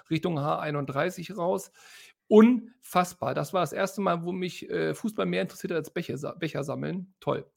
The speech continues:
Zweite Geschichte, äh, etwas später, äh, war ich alleine,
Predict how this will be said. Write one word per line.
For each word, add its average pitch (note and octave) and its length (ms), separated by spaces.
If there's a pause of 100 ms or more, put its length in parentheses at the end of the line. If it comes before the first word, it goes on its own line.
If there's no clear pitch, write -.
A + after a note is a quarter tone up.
(480)
Zweite G#3 360
Geschichte, A3 640 (280)
äh, E3+ 180
etwas F3 340
später, G#3 640
äh, F3 240
war E3+ 100
ich D#3+ 120
alleine, E3 680